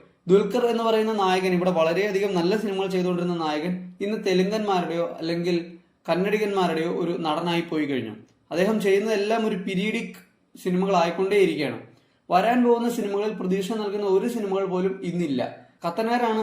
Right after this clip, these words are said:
ആകെ ബിഗ് ബജറ്റിൽ വരുന്ന ഒരേ ഒരു സിനിമ. പക്ഷെ അതിനും വലിയ പ്രതീക്ഷകളൊന്നും ആർക്കുമില്ല. ഞാനീ പറഞ്ഞ കാര്യത്തോട്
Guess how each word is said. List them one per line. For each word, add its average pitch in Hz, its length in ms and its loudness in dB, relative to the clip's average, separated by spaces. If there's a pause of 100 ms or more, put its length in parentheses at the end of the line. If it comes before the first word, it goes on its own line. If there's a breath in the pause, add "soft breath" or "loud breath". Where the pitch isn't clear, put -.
(120)
ആകെ 180 160 0 (220)
ബിഗ് 170 220 -4
ബജറ്റിൽ 208 360 -2
വരുന്ന 185 260 2
ഒരേ 165 200 0
ഒരു 185 160 -2
സിനിമ. 135 180 -4 (340 loud breath)
പക്ഷെ 240 260 -2
അതിനും 240 280 0
വലിയ 226 300 2
പ്രതീക്ഷകളൊന്നും 214 680 0 (320)
ആർക്കുമില്ല. 208 480 2 (580)
ഞാനീ 240 300 10
പറഞ്ഞ 214 240 6
കാര്യത്തോട് 127 380 6